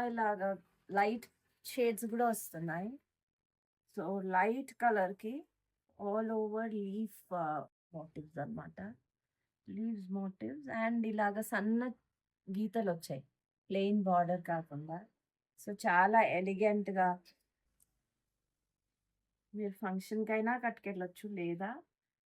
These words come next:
చిన్న చిన్న ఆఫీస్ మీటింగ్స్‌కి వాటికి బోర్డ్ రూమ్ శారీస్ అంటారు వీటిని.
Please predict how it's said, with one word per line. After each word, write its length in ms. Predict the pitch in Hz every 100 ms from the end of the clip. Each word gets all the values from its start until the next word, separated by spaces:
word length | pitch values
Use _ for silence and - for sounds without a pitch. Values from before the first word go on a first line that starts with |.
| _ _
చిన్న 200 | - 233
చిన్న 360 | 220 240 226 220 220 220 208 - _ _ _ _ -
ఆఫీస్ 480 | 185 190 - 196 - -
మీటింగ్స్‌కి 720 | 190 185 190 185 170 - 185 175
వాటికి 500 | 170 170 - 180 175 170 _ _ _ _ - _ _ _ _ _ _ _ _ _ _ _ _ -
బోర్డ్ 240 | 185 190 208
రూమ్ 220 | 226 226
శారీస్ 480 | 226 190 185 196 185
అంటారు 420 | 175 165 160 156
వీటిని. 320 | 151 151 139